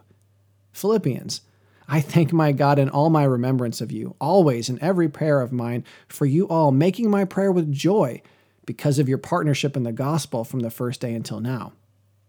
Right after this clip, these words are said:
Colossians, "We always thank God, the Father of our Lord Jesus Christ, when we pray for you, since we heard of your faith in Christ Jesus and of the love that you have for all the saints because of the hope laid up for you in heaven." First Thessalonians,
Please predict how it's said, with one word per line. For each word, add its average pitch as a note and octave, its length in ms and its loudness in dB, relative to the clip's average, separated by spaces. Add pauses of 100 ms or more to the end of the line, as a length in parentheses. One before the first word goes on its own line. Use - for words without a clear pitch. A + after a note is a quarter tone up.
(200)
Colossians, F#3+ 640 -4 (460)
"We F3+ 160 8
always D#3+ 500 4
thank A#2+ 280 -4
God, G#2+ 340 -10 (100)
the C3+ 80 -6
Father D3+ 420 2
of C#3 120 2
our C3 100 0
Lord C3+ 280 0
Jesus B2 280 -4
Christ, B2+ 420 -4
when C#3+ 100 4
we C#3+ 100 4
pray F3+ 320 -2
for - 180 -4
you, B2+ 200 0
since D#3 280 -2
we D3+ 120 2
heard G3+ 280 0
of E3+ 80 4
your C#3 140 -2
faith D3 480 0
in B2+ 80 -2
Christ B2 360 -4
Jesus C3 460 0 (300)
and E3+ 100 4
of D#3+ 80 4
the D3+ 100 6
love D#3 440 2
that C3 160 -2
you C#3+ 140 2
have C3+ 360 -2
for C3+ 160 -10
all D#3+ 240 -4
the F3 100 2
saints B2 440 -4
because C#3 320 0
of C3+ 80 2
the A#2 100 -2
hope E3+ 360 0
laid B2+ 140 0
up B2+ 140 -6
for - 140 -4
you A#2+ 160 -2
in A2 60 -8
heaven." C3+ 360 -4 (760)
First - 320 -6
Thessalonians, C#3+ 680 2